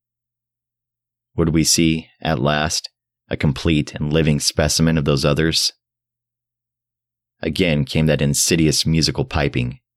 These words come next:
Tekalili, tekalili. Then, noting that we were actually gaining on our pursuer, it occurred to us that the entity might be wounded.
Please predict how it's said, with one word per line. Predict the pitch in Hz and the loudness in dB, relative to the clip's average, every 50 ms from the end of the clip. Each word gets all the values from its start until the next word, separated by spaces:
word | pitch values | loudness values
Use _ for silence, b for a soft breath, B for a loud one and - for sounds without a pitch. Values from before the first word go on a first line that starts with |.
| _ _ _ _ _ _ _ _ _ _ _ _ _ _ _ _ _ _ _ _ _ _ - | _ _ _ _ _ _ _ _ _ _ _ _ _ _ _ _ _ _ _ _ _ _ -2
Tekalili, | 90 - 87 82 82 82 76 71 67 62 - - _ _ _ _ _ _ _ _ - | -2 0 2 2 2 2 2 0 -2 -4 -6 -10 _ _ _ _ _ _ _ _ -6
tekalili. | - - - - 76 80 - 71 71 67 127 - - _ _ _ _ _ _ _ _ _ _ _ _ _ _ _ _ _ _ _ _ _ _ _ _ _ _ _ _ _ _ _ _ _ _ _ _ _ _ _ _ _ | -4 -2 0 0 2 2 2 2 2 0 -2 -4 -10 _ _ _ _ _ _ _ _ _ _ _ _ _ _ _ _ _ _ _ _ _ _ _ _ _ _ _ _ _ _ _ _ _ _ _ _ _ _ _ _ _
Then, | 90 92 95 87 78 73 67 - _ _ _ _ _ - | -2 0 2 2 2 0 -2 -6 _ _ _ _ _ -2
noting | 82 87 87 85 87 87 87 | 2 2 4 4 4 4 4
that | 82 80 | 2 2
we | 85 82 | 4 2
were | 80 - | 2 2
actually | - - 85 87 - - - 82 78 | 0 0 -2 -2 -2 -2 0 -2 0
gaining | 73 85 82 82 80 73 71 69 | 0 0 2 2 2 2 2 0
on | 69 | 0
our | 67 69 67 | 0 -2 -4
pursuer, | - - - - - 87 80 71 64 60 - _ _ _ _ _ _ _ | -4 -2 -2 0 2 2 2 2 0 -2 -4 _ _ _ _ _ _ _
it | - 73 | -6 -4
occurred | 78 - - 110 101 87 - | -4 -2 0 0 0 0 0
to | - 82 76 | 0 0 0
us | 73 73 - | 0 0 -2
that | - 76 65 | -2 -4 -2
the | - 69 73 | 0 0 0
entity | 85 - 73 - 71 | 0 0 -2 -2 -2
might | 71 73 71 71 67 | 0 0 -2 -2 -2
be | 69 69 | -2 -2
wounded. | 69 85 87 87 67 62 60 - | -2 -2 0 0 -2 -4 -6 -10